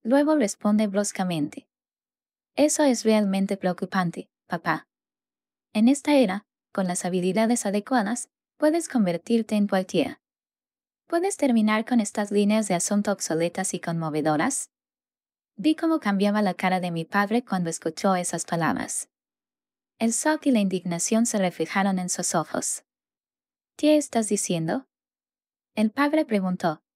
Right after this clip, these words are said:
su voz temblaba de suprimida la ira. Gaspar se volvió aún más asertivo. Ya no ocultaba sus pensamientos y decía lo que había acumulado en él.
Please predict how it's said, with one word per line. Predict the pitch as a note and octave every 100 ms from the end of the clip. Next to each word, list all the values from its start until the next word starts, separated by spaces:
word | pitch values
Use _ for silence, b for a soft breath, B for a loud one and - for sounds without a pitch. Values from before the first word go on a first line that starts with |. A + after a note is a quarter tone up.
| -
su | - A3
voz | A#3 C#4+
temblaba | - C4+ A3 G#3+ G#3+
de | F#3+
suprimida | - E3+ E3 F3 G3+ F#3+
la | F3 E3+
ira. | D#3+ D3 - _ _ _ _ _ _ _ _ -
Gaspar | G#3 G#3 - D4
se | C#4+ C4
volvió | F#3 F3 G#3+
aún | G#3+ G3 G3 G3+
más | G3 G3 F#3+
asertivo. | - - - D#3 - _ _ _ _ _ _ _ _ _
Ya | G3 D#4
no | E4
ocultaba | D#4+ A3 G3+ G3 G3+
sus | F3+ -
pensamientos | E3+ D#3+ E3+ F#3 F#3+ A#3 - G3+
y |
decía | F3+ F3 A3 G#3
lo | G3+
que | G3 D#3+
había | F3 F3+
acumulado | F3+ F3+ E3+ E3 E3+ D#3+ E3
en | D#3+
él. | D3+ D#3+